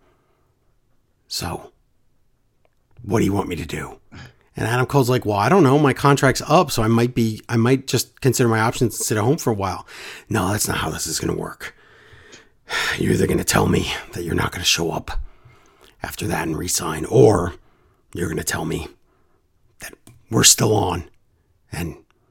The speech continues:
I don't know what the big deal is about you. You're very small, and I think you're old. I don't really know. I can't tell ages, but I don't have the age. But I do know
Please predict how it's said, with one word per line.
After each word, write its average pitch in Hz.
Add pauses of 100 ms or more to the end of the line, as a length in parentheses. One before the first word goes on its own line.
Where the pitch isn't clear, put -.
(360)
I -
don't 151
know 147
what 135
the 123
big 110
deal 107
is 104
about 101
you. 98
You're 107
very 107
small, 101 (600)
and 80
I 82
think -
you're 87
old. 85 (180)
I 120
don't 131
really 90
know. 76
I -
can't -
tell 87
ages, - (220)
but - (760)
I -
don't 50
have 78
the 76
age. 69 (960)
But - (840)
I -
do 131
know 101